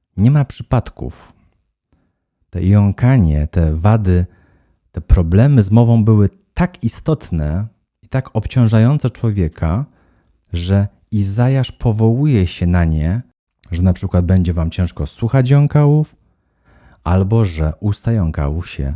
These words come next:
rozwiążą. Jaki to musiał być istotny problem.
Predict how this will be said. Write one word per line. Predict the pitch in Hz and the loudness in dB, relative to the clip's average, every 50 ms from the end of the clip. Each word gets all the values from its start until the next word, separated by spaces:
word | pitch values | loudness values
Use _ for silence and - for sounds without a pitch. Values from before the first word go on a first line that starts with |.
| - _ | -8 _
rozwiążą. | - 80 85 76 78 85 82 95 107 110 107 90 80 71 67 62 - - 82 90 - _ _ _ _ _ _ _ _ _ _ _ _ _ _ _ _ _ _ _ _ _ - | -4 -4 -4 -4 -4 -2 0 2 2 2 2 0 0 -2 -6 -8 -10 -12 -14 -18 -20 _ _ _ _ _ _ _ _ _ _ _ _ _ _ _ _ _ _ _ _ _ -12
Jaki | 82 - - 92 | -12 -10 -10 -4
to | - 110 104 | 0 2 4
musiał | 107 110 - - 104 98 | 4 4 2 2 2 0
być | 87 82 90 87 - - - | 2 0 -2 -4 -4 -8 -12
istotny | 92 92 - - 98 92 - - 87 87 87 85 95 101 - _ _ _ | -12 -12 -8 -8 -8 -8 -6 -6 -4 -4 -4 -6 -6 -10 -16 _ _ _
problem. | - 87 85 80 73 71 65 58 60 - - - - - 92 95 | -8 -6 -4 -4 -4 -6 -8 -8 -8 -10 -10 -10 -12 -12 -14 -16